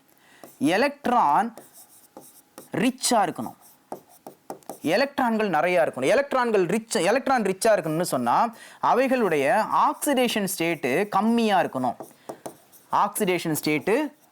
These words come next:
ரொம்ப கம்மியா இருக்கணும். அதாவது especially ஜீரோவா இருக்கலாம், இல்லைன்னா மைனஸ்ல இருக்கலாம். For example, எஃப் இ த்ரீ பிளஸ், எஃப் இ டூ பிளஸ்,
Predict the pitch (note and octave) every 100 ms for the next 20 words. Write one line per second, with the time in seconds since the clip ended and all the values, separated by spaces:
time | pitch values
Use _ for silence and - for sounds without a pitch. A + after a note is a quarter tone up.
0 | - D3 F#3 G#3+ D#3 E3+ E3+ D#3 B2+ A2
1 | - _ - - _ _ _ _ - D3+
2 | D#3 D#3 E3+ C#3+ A3 - - - D3+ -
3 | F3 F3 E3 F3 F3+ - - A#2 F3 A3
4 | G#3+ F3 D#3+ C#3 C#3+ C#3 D3+ E3 - _
5 | _ _ - C#3+ D#3 C4 F3 A#2+ - -
6 | - C#3 F#3+ A#3 G#3 E3+ D3+ B2 A2 -
7 | - _ _ _ _ _ _ _ _ _
8 | - G3 F#3+ D3+ E3+ D#3+ E3 C#3 - -
9 | - - - D#3+ G3+ - A3+ A#3 G#3+ -
10 | - - F3 E3 F#3 F3+ - - - -
11 | _ - - - E3 F3+ G#3 G3+ A3 A3
12 | - - - F#3 F#3 - E3+ C#3+